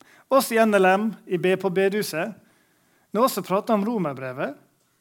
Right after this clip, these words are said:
så har oss kanskje si at vårt fokus har vært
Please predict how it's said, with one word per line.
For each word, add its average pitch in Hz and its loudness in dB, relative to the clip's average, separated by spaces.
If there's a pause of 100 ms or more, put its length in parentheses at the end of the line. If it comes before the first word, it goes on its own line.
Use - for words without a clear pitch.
(540)
så - -14
har 233 -6
oss - -10
kanskje 226 -6 (2000)
si - -12
at 202 -4
vårt 247 -8
fokus 180 -8
har 190 -8
vært 247 -8